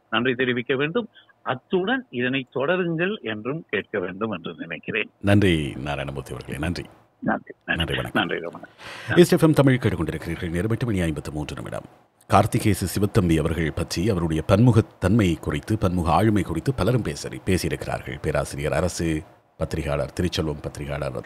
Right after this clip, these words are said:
Speaker 2: தனபாலசிங்கம், ஓவியர் மருது, நாராயணமூர்த்தி, ஊடகர், அ, இளையதம்பி தயானந்தா என்று பலரும் பல்வேறுபட்ட அவருடைய பன்முகங்களை பற்றி பேசியிருக்கிறார்கள். அவர் பற்றி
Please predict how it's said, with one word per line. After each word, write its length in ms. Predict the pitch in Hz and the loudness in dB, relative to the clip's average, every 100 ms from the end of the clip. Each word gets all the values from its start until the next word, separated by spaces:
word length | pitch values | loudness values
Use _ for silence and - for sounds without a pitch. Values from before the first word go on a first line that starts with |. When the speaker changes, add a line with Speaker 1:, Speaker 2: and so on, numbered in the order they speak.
| 80 | -2
Speaker 2:
தனபாலசிங்கம், 600 | 80 85 80 76 73 73 - _ _ | 0 0 -2 -6 -6 -8 -12 _ _
ஓவியர் 380 | 85 80 76 73 | -2 0 -2 0
மருது, 480 | 87 90 85 78 78 | 0 0 0 -2 -2
நாராயணமூர்த்தி, 840 | 78 82 82 76 80 - 80 73 - - - | -2 0 -2 -2 -4 -4 -4 -4 -8 -12 0
ஊடகர், 500 | 85 80 76 71 62 | 4 4 2 -2 -4
அ, 120 | 53 - _ _ _ _ _ _ _ _ | -8 -12 _ _ _ _ _ _ _ _
இளையதம்பி 400 | 95 95 85 78 | 4 6 6 2
தயானந்தா 340 | 80 85 82 78 | 2 0 0 0
என்று 220 | 82 113 | 0 0
பலரும் 440 | 101 143 139 95 80 - - | 2 6 6 4 -2 -4 2
பல்வேறுபட்ட 680 | 131 175 160 120 101 85 - | 8 8 8 4 2 0 0
அவருடைய 460 | 82 87 85 80 80 | 0 0 2 2 2
பன்முகங்களை 520 | 104 104 92 117 107 90 | 4 4 6 6 6 4
பற்றி 200 | 85 82 | 0 -4
பேசியிருக்கிறார்கள். 840 | - 71 76 69 - 64 - 143 - | -6 -6 -4 -6 -6 -8 -6 -6 -2
அவர் 220 | 113 135 | 2 4
பற்றி 380 | 139 - 87 107 | 2 0 -2 -4